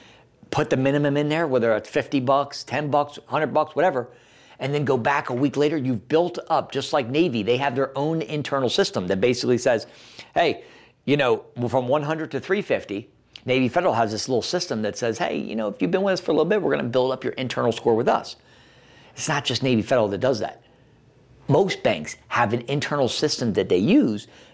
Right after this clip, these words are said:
to basically say, "Hey, yeah, you know what? Is this person worthy? Have they opened up a checking account? Or are they just applying without a checking account, savings account with us?"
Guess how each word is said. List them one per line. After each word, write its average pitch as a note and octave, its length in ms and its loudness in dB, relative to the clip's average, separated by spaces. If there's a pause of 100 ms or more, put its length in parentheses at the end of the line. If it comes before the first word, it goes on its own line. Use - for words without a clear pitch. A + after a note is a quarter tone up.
to B2+ 100 0
basically C3+ 640 2
say, C3 240 -2
"Hey, F3+ 220 -4
yeah, D#3+ 200 -2
you C3+ 120 -6
know D#3+ 100 -4
what? F3+ 180 -2
Is C#3+ 140 -2
this D3+ 140 -2
person C#3 400 -4
worthy? C#3+ 340 0 (380)
Have D3+ 200 -2
they E3 140 6
opened D3+ 220 0
up C3+ 100 -4
a C3 40 -8
checking C3 340 -6
account? B2+ 220 -4
Or - 80 0
are A#2+ 80 2
they A#2 100 4
just A2+ 160 -2
applying C#3 340 0
without C3 240 2
a B2+ 40 -10
checking C3 320 -6
account, B2 300 -4
savings B2+ 260 0
account C3 200 -4
with C3+ 80 0
us?" C3 160 2